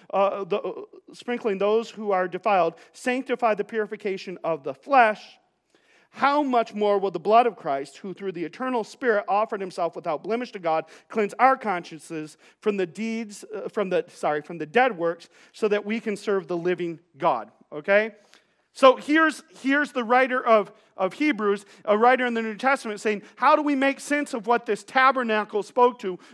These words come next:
Well, how do we make sense of what this tabernacle was?" And he's going to, he says,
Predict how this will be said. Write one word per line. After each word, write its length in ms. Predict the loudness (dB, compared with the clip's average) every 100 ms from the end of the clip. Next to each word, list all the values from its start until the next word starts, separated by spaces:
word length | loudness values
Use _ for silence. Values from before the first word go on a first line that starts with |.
| 2
Well, 160 | 4
how 240 | 4 4 0
do 80 | 0
we 160 | -2
make 260 | 0 -2 -4
sense 320 | -6 -6 -6
of 180 | -8 0
what 240 | 2 2
this 160 | -2 -8
tabernacle 880 | -2 2 2 0 -2 -4 -4 -8 -10 _
was?" 480 | 2 8 10 8 4 -12 _ _ -2
And 140 | -2
he's 320 | 0 -2 -2 -2
going 280 | -6 -6
to, 360 | -6 -10 -12 -14
he 180 | -8 -6
says, 300 | 0 0